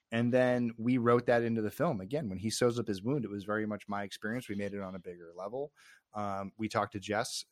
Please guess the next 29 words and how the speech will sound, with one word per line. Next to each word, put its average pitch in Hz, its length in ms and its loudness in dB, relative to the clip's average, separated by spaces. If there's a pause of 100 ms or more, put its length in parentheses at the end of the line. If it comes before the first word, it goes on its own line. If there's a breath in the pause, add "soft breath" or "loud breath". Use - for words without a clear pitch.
(180)
uh, 101 140 -2
Bennett, 113 320 -2
who's 104 180 -6
not 104 160 -2
only 101 240 -6
our 92 80 -8
stunt 107 240 -8
coordinator, 120 400 -2
but 98 140 -8
also 95 240 -6
was 90 120 -10
our 82 100 -14
medic. 92 260 -10 (520 soft breath)
And 101 220 -4
she, 113 680 -4 (180)
um, 95 640 -8 (540)
and 107 120 -2
she - 220 -2
guided 107 360 0
us 104 120 -4
through 110 140 -4
that 98 120 -2
process 107 460 -4
of 98 100 -4
what 95 120 -6
she - 120 -8
would 92 160 -6
have 87 120 -12
done. 95 320 -10